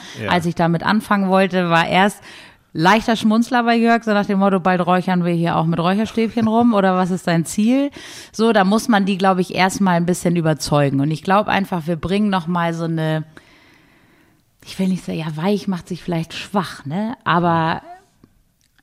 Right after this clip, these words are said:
Speaker 2: schon eine, ja.
Speaker 1: Andere Sicht oder?
Speaker 2: Eine
Speaker 1: Ja.
Speaker 2: andere Sichtweise
Speaker 1: Ja.
Speaker 2: mit rein. Doch, das schon. Und auch, dass halt auch rechts ist Gas, ne? Also da sind wir wieder beim Multitasking, ne?
Speaker 1: Okay, ja.
Speaker 2: Das ist ja so, man,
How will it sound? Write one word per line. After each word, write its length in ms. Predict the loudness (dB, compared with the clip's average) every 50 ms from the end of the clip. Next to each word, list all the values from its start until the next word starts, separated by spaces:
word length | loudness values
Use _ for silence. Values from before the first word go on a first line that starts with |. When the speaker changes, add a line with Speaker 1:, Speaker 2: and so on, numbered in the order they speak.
| _ _ -16
Speaker 2:
schon 500 | -12 -6 -4 -2 0 2 4 4 2 2
eine, 360 | 0 0 0 0 -2 -4 -6 -10 -18 _ _ _ _ _ _ _ _ -20 -20
ja. 100 | -18 -18 -20 -20 -20 -20 -20 -20 _ -20 -18
Speaker 1:
Andere 300 | -14 -10 -8 -6 -6 -6
Sicht 420 | -6 -4 -4 -4 -4 -4 -6 -10 -8
oder? 160 | -4 -2 2
Speaker 2:
Eine 120 | 2 4
Speaker 1:
Ja. 40 | 4
Speaker 2:
andere 300 | 4 4 2 2 0 0 0
Sichtweise 640 | 0 0 0 0 -2 -8 -6 -4 -4 -2 -2 -4 -4
Speaker 1:
Ja. 60 | -4
Speaker 2:
mit 220 | -4 -6 -8 -8
rein. 340 | -10 -8 -8 -8 -10 -10 -10 -8
Doch, 340 | -4 -2 -2 -2 -4 -8 -18 _ -6
das 200 | -4 -4 -4 -4
schon. 340 | -4 -2 0 0 0 -2 -4
Und 420 | -4 0 2 2 2 2 0 0
auch, 280 | -2 -2 -2 -2 -4 -6
dass 340 | -6 -6 -6 -6 -8 -14 -14
halt 240 | -10 -6 -6 -4 -4
auch 160 | -6 -6 -4
rechts 260 | -4 -4 -4 -6 -10
ist 140 | -12 -10 -6
Gas, 300 | -4 -4 -4 -6 -8 -6
ne? 100 | -4 -4
Also 140 | -2 -2 0
da 160 | 0 0 -2
sind 180 | -2 -2 -2 -4
wir 140 | -4 -4 -4
wieder 160 | -4 -2 -2
beim 180 | -4 -4 -4
Multitasking, 760 | -4 -4 -6 -6 -8 -10 -8 -6 -6 -6 -6 -8 -14 -12 -8 -6
ne? 160 | -4 -2 -2
Speaker 1:
Okay, 420 | -2 -4 -6 -6 -8 -6 -6 -8 -10 -12 -18 -20 -14
ja. 120 | -8 -6
Speaker 2:
Das 140 | -4 -4 -2
ist 180 | -4 -6 -4 -4
ja 180 | -2 -2 -2
so, 240 | -4 -4 -6 -6 -6 -4
man, 420 | -4 -6 -6 -6 -6 -6 -8 -10